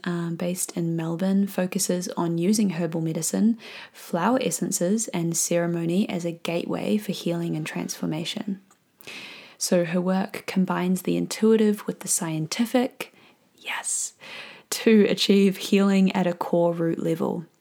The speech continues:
She also works in the realms of menstruation, pregnancy, hormonal balancing, detoxification, digestive issues, so on and so forth.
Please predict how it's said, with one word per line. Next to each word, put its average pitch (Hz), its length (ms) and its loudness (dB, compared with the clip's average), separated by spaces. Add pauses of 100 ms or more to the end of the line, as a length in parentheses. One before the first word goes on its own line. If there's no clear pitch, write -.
(640)
She 202 220 4
also 190 300 4
works 185 280 0
in 190 80 4
the 185 100 4
realms 175 400 0
of 175 280 -2
menstruation, 196 800 2
pregnancy, 185 800 0 (300)
hormonal 180 440 4
balancing, 180 640 2
detoxification, 185 1300 0 (300)
digestive 180 600 0
issues, 175 600 0 (400)
so 170 280 0
on 165 160 -2
and 160 140 -4
so 185 140 -2
forth. - 420 -8